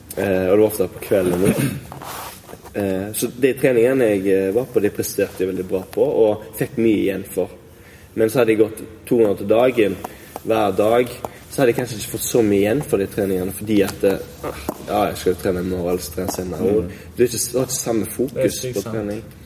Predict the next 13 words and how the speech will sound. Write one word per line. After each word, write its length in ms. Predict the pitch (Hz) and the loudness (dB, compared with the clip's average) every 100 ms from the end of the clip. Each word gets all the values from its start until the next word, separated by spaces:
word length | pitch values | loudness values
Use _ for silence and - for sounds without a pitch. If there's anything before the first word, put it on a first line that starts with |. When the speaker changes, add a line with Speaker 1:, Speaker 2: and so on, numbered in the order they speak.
| - - | -20 -16
Speaker 1:
Så 180 | - 127 | 0 4
jeg 120 | 117 123 | 4 4
merket 640 | 123 - 104 98 95 98 | 0 2 2 4 2 0
når 180 | 104 101 | 2 4
jeg, 320 | 98 90 87 | 4 2 2
når, 240 | 101 95 - - 95 | 2 -2 -2 -2 2
og 120 | 98 | 4
jeg 100 | 117 | 4
presterte 480 | - - 107 - 101 | 0 -2 -2 -2 -2
veldig 220 | 95 90 | 0 0
bra, 100 | 87 | 0
og 100 | 90 135 | 2 2
jeg, 200 | 117 | 2